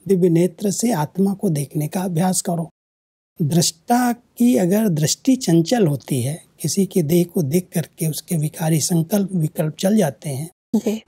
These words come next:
Speaker 1: तो परमात्मा कहता है तुम दृष्टा बन करके नहीं देख रहे हो, तुम देह को, चमड़ी को देख रहे हो। तो चमड़ी को कौन देखता है? न फरिश्ता देखता है, न ब्राह्मण देखते हैं, न कोई स्वराज्य अधिकारी आत्मा देखती है।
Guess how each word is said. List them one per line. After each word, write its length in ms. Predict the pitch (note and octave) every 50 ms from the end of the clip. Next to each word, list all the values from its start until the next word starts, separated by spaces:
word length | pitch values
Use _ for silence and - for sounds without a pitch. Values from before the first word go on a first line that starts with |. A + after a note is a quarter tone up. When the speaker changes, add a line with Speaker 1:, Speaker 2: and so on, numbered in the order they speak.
| _ -
Speaker 1:
तो 80 | G#3
परमात्मा 500 | - - G3+ G3+ G#3 G#3+ G#3 - A#3 A#3
कहता 280 | A3+ - A3 G#3+ - A#3+
है 60 | A#3
तुम 180 | - B3 A3+ E3+
दृष्टा 500 | C3+ D#3 D3 - - _ - A#3+ A#3+ G#3+
बन 260 | D#3+ C3+ F3+ G#3+ A#3
करके 340 | - A#3+ A#3 - - A#3+ A#3
नहीं 160 | G#3 G3 F#3
देख 260 | D#3+ D#3+ C#3 - -
रहे 140 | D3 B2 A#2
हो, 80 | A#2 A2+ - _ _ _ _ _ _ _ _ _ _ _
तुम 120 | A3+ A3 E3+
देह 340 | B2 A2+ F3 G3 G#3+ G#3
को, 220 | G#3 - - B3 A#3+
चमड़ी 400 | - - G3 F#3 F#3+ A3 B3 B3
को 180 | B3 - F3+
देख 280 | D3+ D3 C#3+ B2+ - -
रहे 120 | C#3 A#2+
हो। 120 | A2+ A2+ A#2 - _ _ _ _ _ _ _ _ -
तो 60 | F#3
चमड़ी 320 | - A3 G3+ G#3+ A3+ B3
को 140 | A#3+ - A#3
कौन 260 | - - G3 F#3+ E3+
देखता 380 | D3+ D3+ C#3+ - - _ - D3
है? 120 | C#3 C#3
न 120 | D3+ D#3+ D#3
फरिश्ता 460 | - - E3+ D#3+ - - - G#3+ G#3
देखता 420 | F3+ G#3 G3+ G3+ - _ - G3
है, 200 | F#3+ F#3 F#3 F#3
न 140 | F3+ E3+ C#3+
ब्राह्मण 460 | C#3 D#3 D#3 D#3+ E3 D#3 F3 F#3+ F#3+
देखते 380 | E3 F3+ F3 F3 - _ - F3
हैं, 180 | E3 D#3+ E3+ - - _ _ _ _ _ _ _ _ _ -
न 140 | F#3 F#3 F#3
कोई 200 | F#3 - F#3+ E3+
स्वराज्य 420 | - - F3 E3 E3 E3 D3 D#3
अधिकारी 420 | D3 B2+ D#3 D#3 D#3+ D#3 C#3+ D3+ C#3+
आत्मा 360 | C3+ C3+ C3+ - E3+ F3 F3
देखती 440 | D#3 E3+ E3 D#3+ - _ - F3 D#3
है। 220 | C3+ D#3 D#3 -